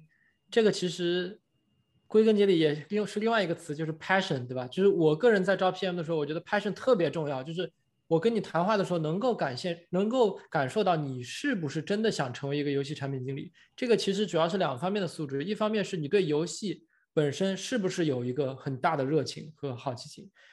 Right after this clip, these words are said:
然后往往有人说，“哎，我没学过 coding，没学过美术，我没办法了解这些东西。”但是我觉得这个是，是借口，就是这个说实话门槛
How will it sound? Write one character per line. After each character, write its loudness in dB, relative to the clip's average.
然 -2
后 -2
往 4
往 4
有 4
人 4
说 -2
，“哎， 2
我 -2
没 -2
学 -4
过 -2
coding， -4
没 -2
学 -2
过 -4
美 -2
术， -6
我 2
没 -2
办 -2
法 4
了 6
解 2
这 -6
些 0
东 -4
西。” -14
但 0
是 4
我 6
觉 0
得 0
这 -6
个 -2
是， -4
是 -10
借 2
口， -6
就 -8
是 -4
这 -2
个 2
说 0
实 0
话 2
门 4
槛 -2